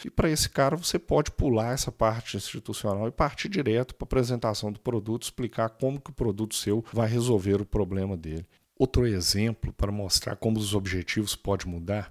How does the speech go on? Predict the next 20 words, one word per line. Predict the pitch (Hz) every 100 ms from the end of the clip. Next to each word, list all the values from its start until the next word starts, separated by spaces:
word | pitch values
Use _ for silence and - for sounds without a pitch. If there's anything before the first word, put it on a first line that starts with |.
| -
pode | 135 123 -
ser | 131
em | 127
função | - 139 104 - - 123
do | 120
tipo | - - 156 -
de | -
plateia | - 113 - 104 104
para | - 107
o |
qual | - 104
você | 104 -
está | 110 -
apresentando. | 107 107 101 117 87 - 85 85 - _ -
Numa | 127
apresentação | 131 131 120 101 90 98
de | 92
projeto, | - 92 82 92 95 -
por | 82
exemplo, | 80 95 95